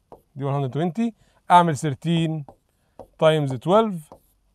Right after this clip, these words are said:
two times six و two times، two times three، two times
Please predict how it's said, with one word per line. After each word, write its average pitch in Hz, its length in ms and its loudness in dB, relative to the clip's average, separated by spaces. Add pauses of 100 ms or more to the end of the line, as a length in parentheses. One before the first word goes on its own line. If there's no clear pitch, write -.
two 165 220 0
times 143 300 -6
six - 360 -8 (640)
و 127 100 -10
two 147 220 -6
times، 147 380 -2
two 143 240 -12
times 139 200 -4
three، 143 140 -6
two 139 100 -8
times 135 240 -6